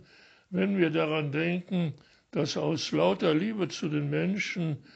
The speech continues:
Gott selber Mensch geworden ist. Denn dort, wo der Mensch auftritt, da erscheinen auch die Maße. Genauer gesagt, die Maße und die Maßlosigkeit.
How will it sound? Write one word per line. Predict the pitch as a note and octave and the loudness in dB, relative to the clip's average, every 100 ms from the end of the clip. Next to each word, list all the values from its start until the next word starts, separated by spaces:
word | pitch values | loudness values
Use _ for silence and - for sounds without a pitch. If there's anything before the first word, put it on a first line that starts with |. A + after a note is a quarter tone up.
| - - - | -20 -20 -6
Gott | G3 G3 G3+ - | 2 2 2 -8
selber | B2+ A#2+ D#3+ E3 F#3+ E3+ D3+ D#3 - | -10 -4 0 0 0 2 2 0 -6
Mensch | C#3 E3 G3+ G#3 - - | -6 -4 -4 -4 -8 -6
geworden | F3 C3 C3+ D3 D#3 D3+ D3+ | -4 -2 -2 -4 -4 -6 -8
ist. | D3 F3 F3 - _ - - - _ | -4 -4 -4 -10 _ -20 -20 -20 _
Denn | G3 E3 D#3+ | 0 0 2
dort, | G3 C4+ A#3+ E3+ | 4 4 4 0
wo | E3+ | 2
der | D#3+ D#3 | 4 4
Mensch | D#3 F#3 A#3 - - | 2 0 -2 -4 -6
auftritt, | D#3 D#3+ F#3 - - D3+ D3 D#3 - - - - _ | 0 2 0 -4 -12 -4 -2 -4 -12 -20 -20 -20 _
da | F#3 D3+ F3+ F#3 - - - _ | 0 2 4 2 0 -16 -20 _
erscheinen | - D3+ - - D#3+ E3+ E3+ D#3 | -8 -6 -6 -4 -2 0 0 -2
auch | D#3 D3+ D#3 - | -2 -4 -6 -10
die | - E3 | -8 -6
Maße. | C3 C#3+ C#3 C3+ D#3+ E3 - - C3+ - _ _ - - - - - _ _ _ _ | -4 -6 -8 -6 -4 -6 -8 -10 -10 -12 _ _ -20 -20 -20 -20 -20 _ _ _ _
Genauer | F#3 D3 C#3+ E3+ E3+ | -4 -2 0 2 2
gesagt, | D3+ C#3+ D3+ D#3 - - | 0 0 0 -2 -2 -6
die | C#3+ | -6
Maße | C3 D3+ D#3+ E3 F3 - | -4 -4 -2 -2 -2 -4
und | F#3+ D3+ D3 B2 | -4 -4 -4 -4
die | F3+ | -6
Maßlosigkeit. | C3+ C#3+ D#3 E3 - - C3 D3 D#3 D#3 D3+ C#3 - - - D#3 - | -6 -6 -4 -4 -6 -10 -6 -4 -4 -4 -4 -8 -10 -18 -14 -12 -12